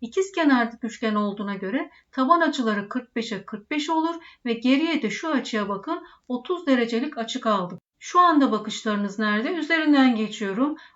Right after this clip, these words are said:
A C B dik üçgenine dikkat edin arkadaşlar. Burada bir otuz altmış doksan üçgeni oluştu. Zaten bize A C'nin on altı olduğunu vermişti ve hipotenüs on altı olduğuna göre doksanın karşısı on altı ise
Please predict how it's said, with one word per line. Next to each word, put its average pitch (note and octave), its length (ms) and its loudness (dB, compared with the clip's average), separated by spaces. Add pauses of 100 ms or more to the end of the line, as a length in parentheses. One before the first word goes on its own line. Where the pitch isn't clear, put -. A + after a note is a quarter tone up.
A C#4+ 340 6
C D4 500 0
B C#4 340 4
dik D4+ 180 -4
üçgenine C4 680 2
dikkat C4+ 300 -2
edin A3 200 -2
arkadaşlar. G#3+ 680 -2
Burada C4+ 300 -2
bir G3+ 160 -8
otuz C4 260 -8
altmış B3 520 -2 (360)
doksan B3+ 340 -2
üçgeni C4+ 400 2
oluştu. C#4+ 720 -2
Zaten D4 500 0
bize D4+ 160 0
A C4+ 320 2
C'nin C#4 260 4
on C4+ 200 2
altı C4 320 2
olduğunu A3 420 -2
vermişti G3+ 680 -4 (260)
ve C4 160 2
hipotenüs D4 640 0
on D4 140 -4
altı A3+ 340 0
olduğuna G#3 420 -2
göre A3 380 -2 (220)
doksanın D4 560 0
karşısı C#4 540 0
on G#3+ 220 -4
altı G3 320 -4
ise F#3+ 240 -6